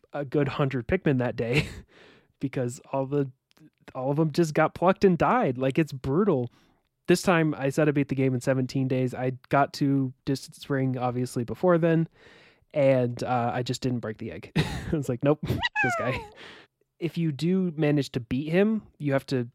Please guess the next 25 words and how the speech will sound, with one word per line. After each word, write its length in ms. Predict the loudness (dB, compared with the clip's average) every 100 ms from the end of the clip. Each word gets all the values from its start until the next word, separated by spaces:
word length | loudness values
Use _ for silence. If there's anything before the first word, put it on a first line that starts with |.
| -6
throw 200 | -4 -2
Pikmin 340 | -4 -2 -4
directly 380 | -2 -6 -2 -4
at 40 |
his 100 | -4
face, 360 | -4 -4 -2 -2
not 160 | -2 -2
on 80 | -4
his 140 | -6
poisonous 460 | -4 -4 -2 -4 -4
back. 420 | -2 -2 -4 -12 _ _ _
If 160 | -10 -4
you 180 | -2 -2
do 220 | 2 2
manage 260 | 4 2 0
to 60 |
beat 240 | -2 -2 0
him, 220 | 0 -2
he 140 | -4
drops 440 | -6 -2 -2 -4 -12 -8
a 320 | -4 -4 -6 _ _ _ _ _ _ _ -18 -14
golden 800 | -4 -2 0 2 2 2 0 -2 -6 _ _
pearl, 460 | -10 -2 0 2 2
I 120 | 0
think, 680 | 0 2 2 0 -6 -20 -20